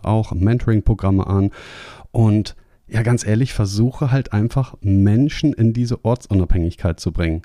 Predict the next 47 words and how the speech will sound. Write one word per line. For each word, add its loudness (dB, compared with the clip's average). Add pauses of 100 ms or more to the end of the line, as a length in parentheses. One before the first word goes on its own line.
(100)
Und 0
zwar -2
mit -6
ihrem 0
Herzensbusiness, -6
zwar 0
mit -2
dem, 4
was -2
sie -4
vorhaben. -2
Und -4 (480)
ich -14
glaube, -2
wir 0
kennen 2
es -4
beide 2
selber, 0 (260)
was -2
es -8
heißt, -2
aus -4
einem, 0 (220)
aus -4
einem 2
Mangel 0
heraus -2 (260)
irgendwie -2
in 2 (200)
diese 0
Ortsunabhängigkeit 0
sich -8
zu -6
entwickeln, -2
so. -4
Und 0
ich -2
glaube, -2
das -8
ist -8
unsere 2
gemeinsame 2
Mission 0
auf -4
jeden -6
Fall. -8